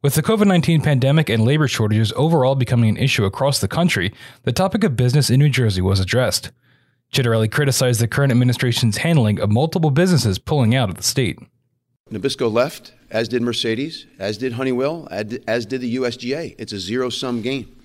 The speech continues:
Speaker 2: And I believe what we need is tax policy that appeals to all businesses, large, medium, and small, and, uh, government gets out of the business of picking winners and losers.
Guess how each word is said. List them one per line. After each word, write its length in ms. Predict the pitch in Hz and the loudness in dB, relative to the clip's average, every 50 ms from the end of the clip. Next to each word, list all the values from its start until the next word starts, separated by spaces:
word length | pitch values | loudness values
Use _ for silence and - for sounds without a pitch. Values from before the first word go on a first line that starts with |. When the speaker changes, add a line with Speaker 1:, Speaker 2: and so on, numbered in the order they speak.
| _ _ - _ _ _ _ _ | _ _ -20 _ _ _ _ _
Speaker 2:
And 180 | 101 101 107 110 | -10 -6 -4 -2
I 100 | 117 127 | -2 -2
believe 300 | 113 120 120 123 107 120 | -2 -2 -2 -2 -2 -2
what 80 | 123 | -6
we 100 | 139 123 | -4 -4
need 160 | 117 120 117 | -4 -2 -4
is 80 | 110 - | -4 -6
tax 320 | - - 131 127 123 - | -6 -4 -4 -4 -4 -6
policy 420 | - - 123 123 123 120 113 - 123 | -8 -6 -4 -4 -4 -4 -6 -8 -8
that 100 | 107 107 | -8 -8
appeals 340 | 104 - - 135 131 120 110 | -8 -8 -6 -6 -4 -4 -4
to 80 | - 110 | -6 -8
all 240 | - 107 113 131 135 | -6 -2 -2 -2 -2
businesses, 680 | 131 113 101 92 104 95 - - 113 123 123 - - _ _ _ _ _ _ - | -2 -4 -4 -4 -6 -8 -8 -8 -8 -8 -8 -12 -14 _ _ _ _ _ _ -6
large, 360 | 98 107 117 123 127 117 107 | -2 0 0 0 0 -2 -4
medium, 320 | 104 113 120 123 120 117 113 | -6 -6 -4 -4 -4 -6 -4
and 180 | 110 117 143 139 | -6 -4 -4 -4
small, 540 | - - 113 104 101 101 113 120 - _ _ _ _ _ _ - _ _ _ _ _ | -4 -2 -2 -2 -2 -2 -4 -8 -14 _ _ _ _ _ _ -20 _ _ _ _ _
and, 280 | - 98 107 110 104 104 | -10 -8 -6 -4 -2 0
uh, 100 | 113 110 | -2 0
government 300 | 92 120 123 127 131 113 | 0 -2 -2 -2 -2 -2
gets 160 | 120 117 - | -4 -4 -2
out 120 | 135 127 123 | 0 0 0
of 40 | |
the 60 | 117 104 | 0 0
business 340 | - 131 127 135 123 - | -2 -2 -2 -2 -4 -6
of 120 | 117 - - | -8 -6 -8
picking 280 | 143 135 - 127 117 | -8 -6 -4 -4 -4
winners 240 | 110 123 127 127 110 | -2 -2 -2 -2 -2
and 120 | 123 120 123 | -2 -2 0
losers. 420 | 135 135 104 98 - - - | -2 -2 -4 -6 -12 -16 -20